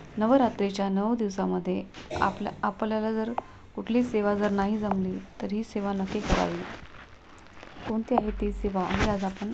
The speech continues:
बघणार आहोत. का-, कालपासून देवी दुर्गेच्या उत्सवाला, म्हणजे नवरात्रीला सुरुवात झालेली आहे आणि आज तेवीस सप्टेंबर, वार मंगळवार आहे आणि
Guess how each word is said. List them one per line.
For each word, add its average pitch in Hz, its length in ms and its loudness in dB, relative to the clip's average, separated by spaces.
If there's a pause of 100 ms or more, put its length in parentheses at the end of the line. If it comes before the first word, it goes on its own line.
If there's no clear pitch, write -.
(160)
बघणार 185 300 2
आहोत. 170 260 -2 (4000)
का-, - 420 -4
कालपासून 214 580 6 (640)
देवी 214 260 6
दुर्गेच्या 214 480 2
उत्सवाला, 196 560 4
म्हणजे 190 240 2
नवरात्रीला 208 680 2
सुरुवात 196 340 4
झालेली 190 420 2
आहे 175 260 0 (200)
आणि 196 280 2 (520)
आज 214 160 8 (120)
तेवीस 233 280 4
सप्टेंबर, 190 480 2
वार 208 280 2
मंगळवार 190 460 4
आहे 180 280 4
आणि 196 320 4